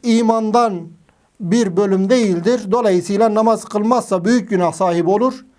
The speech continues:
Ama dinden çıkmaz dedilerse de birçok İslam alimi namaz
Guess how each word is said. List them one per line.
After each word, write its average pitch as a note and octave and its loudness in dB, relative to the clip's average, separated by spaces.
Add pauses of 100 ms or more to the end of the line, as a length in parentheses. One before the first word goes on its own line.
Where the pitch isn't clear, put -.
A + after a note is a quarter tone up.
(520)
Ama A3+ -2 (400)
dinden F#3+ 0
çıkmaz F3+ -4
dedilerse F#3 0
de C4 0 (420)
birçok A#3+ -2
İslam G3+ -2
alimi F#3 0 (340)
namaz G3 -2